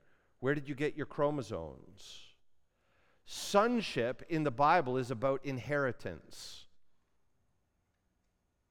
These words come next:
That's crucial. So when, when God says,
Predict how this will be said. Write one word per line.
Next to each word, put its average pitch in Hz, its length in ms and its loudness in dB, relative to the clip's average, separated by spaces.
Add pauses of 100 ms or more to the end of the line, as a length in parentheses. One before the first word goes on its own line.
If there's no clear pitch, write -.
(180)
That's 131 200 2
crucial. 180 480 0 (300)
So 180 300 8 (160)
when, 185 260 6
when 175 160 6
God 240 260 10
says, 180 180 4